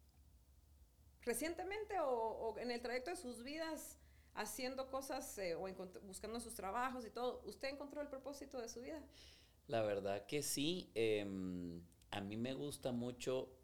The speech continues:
Speaker 2: transmitir lo que he aprendido a través del deporte a la gente,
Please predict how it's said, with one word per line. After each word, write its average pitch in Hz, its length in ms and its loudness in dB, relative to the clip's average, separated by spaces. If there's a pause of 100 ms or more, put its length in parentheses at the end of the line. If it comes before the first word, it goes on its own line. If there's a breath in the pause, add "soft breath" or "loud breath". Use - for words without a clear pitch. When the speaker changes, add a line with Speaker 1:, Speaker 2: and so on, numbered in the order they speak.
(280)
Speaker 2:
transmitir 101 960 -2 (720)
lo 101 280 -2
que 95 200 2
he 113 60 6
aprendido 107 640 2
a 117 100 2
través 92 400 2
del 120 160 0
deporte 104 520 0 (460)
a 90 100 -6
la 82 120 -6
gente, 117 380 -6